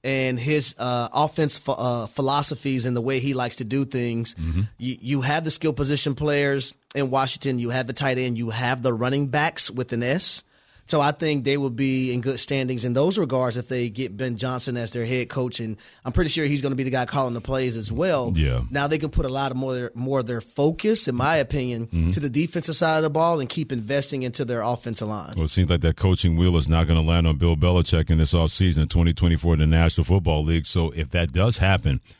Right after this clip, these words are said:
Speaker 2: what now for him? And will the N F L decide to say, "I think you may have to stay out of this game, Bill Belichick, when it comes to being a head coach"?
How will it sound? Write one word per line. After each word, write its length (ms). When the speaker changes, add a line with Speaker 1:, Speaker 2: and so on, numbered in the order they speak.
Speaker 2:
what 220
now 240
for 160
him? 460
And 140
will 120
the 160
N 80
F 120
L 120
decide 380
to 80
say, 260
"I 180
think 300
you 80
may 140
have 140
to 80
stay 220
out 160
of 60
this 160
game, 220
Bill 160
Belichick, 400
when 100
it 60
comes 180
to 60
being 180
a 60
head 180
coach"? 320